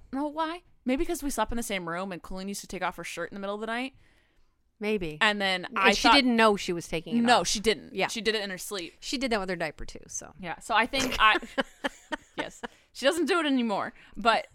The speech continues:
Speaker 1: I think I
Speaker 2: Well, we
Speaker 1: saw
Speaker 2: don't
Speaker 1: her
Speaker 2: know.
Speaker 1: as a, well, I've shared rooms with her on the road and
Speaker 2: Oh,
Speaker 1: stuff.
Speaker 2: that's true.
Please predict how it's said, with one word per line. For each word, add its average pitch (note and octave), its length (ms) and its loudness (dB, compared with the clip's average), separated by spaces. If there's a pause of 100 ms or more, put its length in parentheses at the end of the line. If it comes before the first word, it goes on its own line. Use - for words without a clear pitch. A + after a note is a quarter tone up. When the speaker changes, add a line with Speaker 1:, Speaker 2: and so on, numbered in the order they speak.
(160)
Speaker 1:
I A3+ 180 6
think B3 220 -4
I - 100 10
Speaker 2:
Well, E4+ 100 6
we F4+ 60 6
Speaker 1:
saw B3+ 120 10
Speaker 2:
don't F4+ 180 8
Speaker 1:
her B3 60 4
Speaker 2:
know. A3 180 6
Speaker 1:
as A#3 180 6
a, A#3 80 -2 (420)
well, - 140 -4
I've C#5 140 4
shared B4+ 320 4
rooms F#4+ 260 2
with F#4 120 -2
her F4 140 2
on D#4+ 120 2
the C#4+ 60 0
road A3+ 300 4
and D#4 100 -2
Speaker 2:
Oh, C#4 60 2
Speaker 1:
stuff. C4 40 4 (100)
Speaker 2:
that's F4+ 200 6
true. G#3 300 2